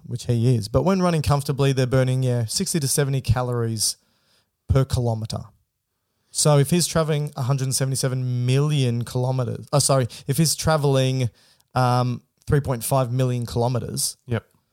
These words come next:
Speaker 1: times sixty, seventy calories, how many calories is he burning in a night?
Speaker 2: Two hundred fifty million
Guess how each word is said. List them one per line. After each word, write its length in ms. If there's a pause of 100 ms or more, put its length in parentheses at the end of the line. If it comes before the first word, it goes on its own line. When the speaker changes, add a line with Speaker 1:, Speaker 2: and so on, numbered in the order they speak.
(540)
Speaker 1:
times 320
sixty, 560
seventy 400
calories, 680 (120)
how 100
many 120
calories 420
is 100
he 80
burning 480
in 100
a 60
night? 420 (1080)
Speaker 2:
Two 220
hundred 280
fifty 300
million 400